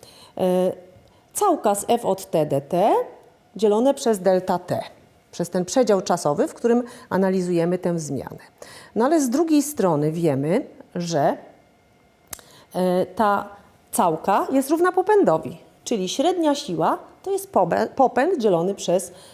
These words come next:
przedział czasowy. E, przypominam, wprowadziliśmy pojęcie, e, średniej wielkości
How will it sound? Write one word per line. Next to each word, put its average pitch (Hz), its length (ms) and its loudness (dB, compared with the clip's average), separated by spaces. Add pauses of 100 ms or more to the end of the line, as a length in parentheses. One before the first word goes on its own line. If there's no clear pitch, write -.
przedział 190 360 0
czasowy. - 560 -4 (400)
E, 190 280 2 (600)
przypominam, 269 680 2 (720)
wprowadziliśmy 240 840 0
pojęcie, 214 640 2 (340)
e, 175 140 -2
średniej 220 440 0
wielkości 247 680 -2